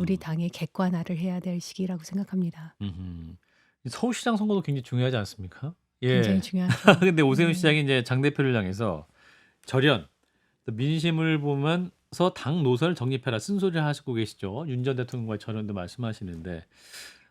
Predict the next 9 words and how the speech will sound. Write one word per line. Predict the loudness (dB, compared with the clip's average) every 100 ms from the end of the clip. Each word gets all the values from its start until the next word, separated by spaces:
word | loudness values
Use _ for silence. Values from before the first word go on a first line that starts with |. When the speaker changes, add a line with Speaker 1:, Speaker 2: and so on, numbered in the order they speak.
| _ -6
Speaker 2:
어, | -4 -4 -4 -8 -10
서울시장 | 2 2 4 2 2
선거의 | 0 2 2 2 2 0
위기감을 | -2 -2 0 2
많이 | 4 2 -2
반영한 | -2 2 4 2 4
말씀이 | 2 0 -2
아니었을까 | 0 0 -4 -6 -6 -6
싶습니다. | -6 -16 -12 -10 -10 -14